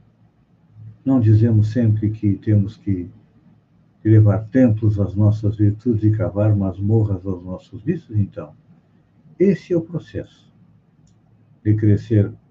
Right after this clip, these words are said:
espiritualmente, ao mesmo tempo em que vamos compreendendo melhor a vida que nos cerca.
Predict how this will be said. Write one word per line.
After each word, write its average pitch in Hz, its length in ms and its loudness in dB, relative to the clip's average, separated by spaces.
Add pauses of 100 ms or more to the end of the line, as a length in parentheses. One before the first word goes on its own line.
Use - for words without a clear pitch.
(180)
espiritualmente, 117 1160 -2 (1600)
ao 202 80 0
mesmo 233 300 2
tempo 185 400 -2
em 202 80 2
que 214 200 -4
vamos 208 540 -2 (120)
compreendendo 160 720 0
melhor 147 460 2 (1400)
a 123 100 -4
vida 117 280 2
que 110 120 -2
nos 101 200 2
cerca. - 420 -6